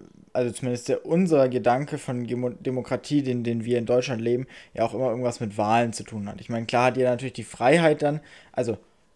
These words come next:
der, der Bezug zur, zur Bundeswehr, also es ist leichter, in der Bundeswehr irgendwie Fuß zu fassen,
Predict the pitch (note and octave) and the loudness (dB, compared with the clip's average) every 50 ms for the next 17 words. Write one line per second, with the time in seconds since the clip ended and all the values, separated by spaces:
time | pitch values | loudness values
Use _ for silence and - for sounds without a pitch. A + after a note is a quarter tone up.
0 | _ - - B2 B2 G#2+ F#2+ - - - - - A#2+ A2+ A#2+ G#2+ - - - E3+ | _ -6 -4 -4 -4 -4 -6 -14 -20 -16 -6 -4 -4 -4 -4 -8 -8 -6 -4 -2
1 | F#3 F#3+ F#3 - - - - - C#3 C3+ C3 B2+ B2 B2 A#2 A2+ A2+ - - - | -2 -4 -4 -10 -16 -14 -6 -2 2 4 4 6 6 4 2 0 -2 -6 -10 -16
2 | _ - - - _ - - - _ _ _ _ _ _ _ _ _ _ _ - | _ -20 -20 -20 _ -20 -20 -20 _ _ _ _ _ _ _ _ _ _ _ -12
3 | - B2 A#2 A2 G2+ E2+ C2+ A#1 A1 G1+ G1+ G1+ G1+ G1+ - _ - - D#3+ F3+ | -6 -4 -4 -2 -2 -2 -4 -4 -6 -8 -10 -12 -14 -18 -20 _ 0 2 4 4
4 | F3 E3 F3 - C#3 C#3 C#3 C#3+ C#3+ C#3+ - - - A#2+ A#2 A#2 G#2+ - - - | 4 2 2 2 4 6 6 6 6 4 -2 -6 -8 -6 -6 -8 -10 -12 -14 -16
5 | A2+ A2 - - - C3 C#3 D#3+ F3 - C#3+ C3 B2+ B2 B2 D3 D#3 D#3+ D3 - | -14 -14 -10 -2 2 4 4 4 4 2 -2 0 0 0 2 2 0 0 0 0
6 | D3 A#2 G#2 B2+ A#2+ A2+ - - F3+ G3 F#3+ - - C#3+ - - C#3+ C#3+ C#3+ - | -2 -2 -2 -4 -6 -8 -4 -2 -2 -2 -2 -2 -6 -6 -2 -2 -2 -2 -2 -2
7 | D3+ D3 D3+ - | -4 -4 -6 -8